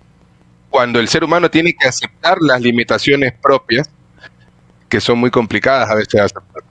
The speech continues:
Entonces, para no entrar en ese campo de entender y comprender y aceptar las limitaciones del ser humano, mejor es plantearse objetivos realistas.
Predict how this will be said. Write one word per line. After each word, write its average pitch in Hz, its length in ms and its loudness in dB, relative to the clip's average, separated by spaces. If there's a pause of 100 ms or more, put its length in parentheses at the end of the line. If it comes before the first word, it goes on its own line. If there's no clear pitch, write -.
(760)
Entonces, 139 320 0
para 214 160 2
no 208 100 0
entrar 247 400 2 (1000)
en 151 160 0
ese 165 540 0
campo 190 520 0 (800)
de 139 140 0
entender 135 540 0
y 120 260 2
comprender 127 680 0
y 147 60 2
aceptar 139 440 -2
las 156 140 2
limitaciones 127 540 0
del 120 100 -2
ser - 120 0
humano, 170 280 0
mejor 170 280 2
es 208 60 0
plantearse 185 560 0
objetivos 180 420 2
realistas. 185 460 -2